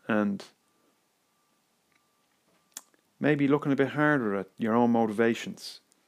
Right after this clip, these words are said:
or being brave enough to do it, um, can you see what's going on? And even then you can't,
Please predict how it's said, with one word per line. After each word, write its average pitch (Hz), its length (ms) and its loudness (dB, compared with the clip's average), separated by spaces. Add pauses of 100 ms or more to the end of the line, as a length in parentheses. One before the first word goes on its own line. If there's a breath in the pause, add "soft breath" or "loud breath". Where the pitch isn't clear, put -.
(280)
or 107 60 -4
being 110 180 2
brave 117 280 4
enough 131 220 0
to - 80 -10
do 95 200 2
it, - 140 -12 (800)
um, 98 240 0
can 107 200 -2
you 101 100 0
see 98 440 0
what's 104 220 -2
going 98 240 -2
on? 92 200 -4
And 101 140 -2
even 143 180 0
then 156 160 4
you 190 60 -2
can't, - 460 -8